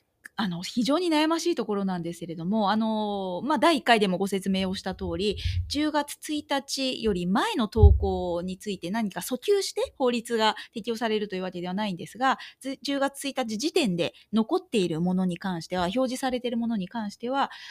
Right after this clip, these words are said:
あの、ステマ規制が適用される対象になりますので、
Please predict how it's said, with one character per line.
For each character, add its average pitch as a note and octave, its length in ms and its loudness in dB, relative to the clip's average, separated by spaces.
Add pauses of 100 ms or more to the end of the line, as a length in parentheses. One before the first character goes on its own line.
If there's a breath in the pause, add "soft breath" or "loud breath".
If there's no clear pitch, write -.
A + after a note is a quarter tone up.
あ G#3 100 -2
の、 F3+ 520 -4
ス - 80 -14
テ G#3 120 0
マ F#3+ 100 2
規 F#3 120 -6
制 F#3 140 -6
が D#3 220 -6 (280 loud breath)
適 G3+ 240 -4
用 G3 100 0
さ F#3 120 -4
れ F3+ 100 -2
る F3+ 100 -4
対 A#3 220 0
象 A3+ 160 2
に G#3+ 140 4
な G3 100 4
り G3 100 4
ま G3 140 4
す - 140 -8
の - 120 -12
で、 G3 320 2